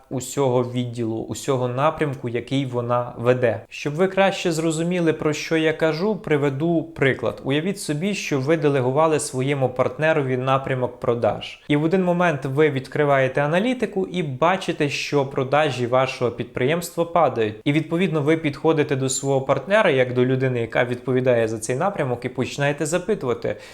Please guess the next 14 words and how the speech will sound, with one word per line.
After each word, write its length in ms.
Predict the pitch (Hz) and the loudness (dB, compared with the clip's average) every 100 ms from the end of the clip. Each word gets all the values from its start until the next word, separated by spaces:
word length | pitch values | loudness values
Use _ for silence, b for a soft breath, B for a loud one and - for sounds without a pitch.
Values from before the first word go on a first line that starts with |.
| B | B
"Слухай, 420 | - 160 139 123 | -2 0 2 2
чому 340 | 123 135 156 160 | 0 0 2 2
у 20 | |
нас 280 | 127 120 - | 2 0 0
продажі 480 | 123 117 113 110 | 0 2 2 0
падають?" 580 | 110 107 107 110 113 - | 0 2 2 0 -6 -2
А 100 | - | 0
він 180 | 127 185 | 2 2
у 80 | 170 | 0
цей 260 | - 170 160 | 2 2 2
момент, 380 | 160 160 156 | 2 2 2
замість 400 | 131 147 147 - | 2 0 0 -2
того, 240 | 160 139 131 | 0 2 0
щоб 340 | - 139 127 | 0 -2 2